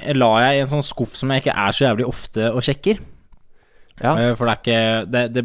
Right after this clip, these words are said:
Speaker 1: det er liksom bare sokker og noe ulltøy som ligger der. Og det, det har vist seg å være lurt, for jeg kan, eh, den dag i dag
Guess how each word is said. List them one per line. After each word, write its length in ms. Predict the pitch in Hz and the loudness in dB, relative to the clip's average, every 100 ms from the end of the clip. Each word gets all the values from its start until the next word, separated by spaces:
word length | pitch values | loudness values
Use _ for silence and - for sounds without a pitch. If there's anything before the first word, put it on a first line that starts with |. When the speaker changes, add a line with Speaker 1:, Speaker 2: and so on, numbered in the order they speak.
| - | -6
Speaker 1:
det 100 | - | -4
er 60 | 117 | -4
liksom 160 | 113 120 | -2 2
bare 300 | 117 95 110 | 2 2 -2
sokker 320 | 113 - 104 | -4 -4 -2
og 180 | 104 104 | -2 -2
noe 220 | 107 107 | -4 -6
ulltøy 300 | 101 - 85 | -10 -6 -8
som 140 | 87 90 | -6 -8
ligger 220 | 80 98 | -8 -10
der. 40 | - - - - - - _ - | -14 -20 -20 -20 -20 -20 _ -2
Og 320 | 131 147 104 127 | 2 2 0 -2
det, 320 | 131 147 127 | 2 2 0
det 80 | 147 | 0
har 80 | 165 | 0
vist 160 | 123 | 0
seg 80 | - | 0
å 60 | 127 | 0
være 140 | 143 143 | 0 2
lurt, 200 | 160 - | 0 0
for 140 | 151 | 0
jeg 120 | 143 | 2
kan, 200 | 147 147 151 | 2 0 0
eh, 140 | 147 | -2
den 160 | 139 143 | 0 2
dag 160 | 123 | 4
i 40 | 143 | 6
dag 280 | 143 185 | 6 6